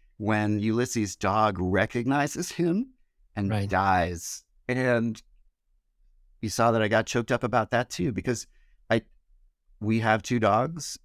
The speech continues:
Speaker 1: and I had dogs growing up, and dogs are patient, loving beings.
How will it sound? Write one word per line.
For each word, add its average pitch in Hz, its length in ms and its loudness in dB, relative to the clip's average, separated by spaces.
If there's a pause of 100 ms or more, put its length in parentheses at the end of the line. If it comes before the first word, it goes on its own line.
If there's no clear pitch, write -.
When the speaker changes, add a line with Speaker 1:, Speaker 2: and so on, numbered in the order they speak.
(100)
Speaker 1:
and 98 720 0
I 98 100 -2
had 104 240 -2
dogs 98 400 0
growing 98 320 0
up, 123 280 -2 (180)
and 95 580 -2 (1800)
dogs 139 580 0 (120)
are 107 600 2 (1500)
patient, 135 720 -2 (140)
loving 107 500 0
beings. 95 640 -2